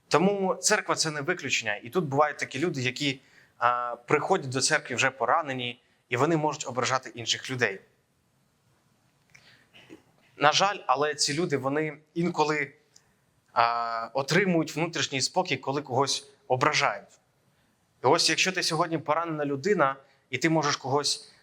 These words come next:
поранити свідомо чи несвідомо, то запам'ятай, що тобі потрібно зупинити цей ланцюжок зла на собі. Не переда-,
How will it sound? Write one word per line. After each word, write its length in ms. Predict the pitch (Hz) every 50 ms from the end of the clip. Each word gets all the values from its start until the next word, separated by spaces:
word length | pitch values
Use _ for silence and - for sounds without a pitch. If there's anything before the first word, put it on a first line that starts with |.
| _ _
поранити 480 | - 131 131 156 170 165 139 113 131 123
свідомо 400 | - - 123 123 156 147 131 117
чи 140 | - -
несвідомо, 520 | 117 113 - - 139 139 160 180 160 143 123
то 140 | - 131 123
запам'ятай, 500 | 131 127 - 147 147 143 147 147 117 -
що 160 | - - 113
тобі 400 | - 131 131 151 180 180 175 - _ _ _ _ _ -
потрібно 420 | - 127 - - 175 - 151 139
зупинити 600 | 117 113 120 120 - - 135 156 160 156 - 120
цей 480 | - - - - 147 143 131 131 - - _ _ _ _
ланцюжок 640 | 117 123 131 123 - 139 123 120 135 117 - - - -
зла 280 | 113 - - 139 156 151
на 100 | 139 127
собі. 400 | - - 135 120 110 101 92 - _ _ _ _ _ _ _ _ _ _ _ _ _ _ _ _ _ _ _ _ _ _ _ _ _ _ _ -
Не 100 | 123 135
переда-, 460 | 135 - 143 160 165 160 160 170 170